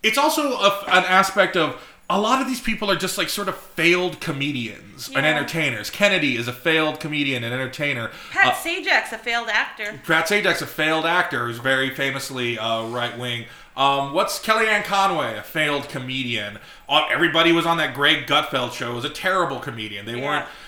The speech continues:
Speaker 1: so
Speaker 2: They were not funny.
Speaker 1: So, and then they, so they do stuff like this. Like,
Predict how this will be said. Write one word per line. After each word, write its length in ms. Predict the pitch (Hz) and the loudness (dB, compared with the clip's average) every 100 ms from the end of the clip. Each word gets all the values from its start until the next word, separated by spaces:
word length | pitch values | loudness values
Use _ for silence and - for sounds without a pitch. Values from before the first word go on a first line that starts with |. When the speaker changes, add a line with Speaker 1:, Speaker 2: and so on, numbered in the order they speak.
| - | -12
Speaker 1:
so 200 | - 175 | 0 2
Speaker 2:
They 40 | 165 | 2
were 180 | 247 233 | 2 2
not 300 | 214 214 - | 0 0 -2
funny. 400 | 202 208 170 147 | -8 -6 -6 -6
Speaker 1:
So, 480 | - 180 175 170 - | 0 4 4 2 0
and 240 | 160 170 | -2 0
then 120 | 196 | 0
they, 220 | 208 175 131 | 0 0 -4
so 200 | 123 196 | -4 2
they 100 | 190 | 2
do 140 | 170 208 | 2 -2
stuff 280 | - 190 185 | 0 0 2
like 220 | 180 - | 0 2
this. 420 | 240 131 - - - - - | 2 2 -2 -10 -16 -16 -2
Like, 300 | 135 135 | 0 0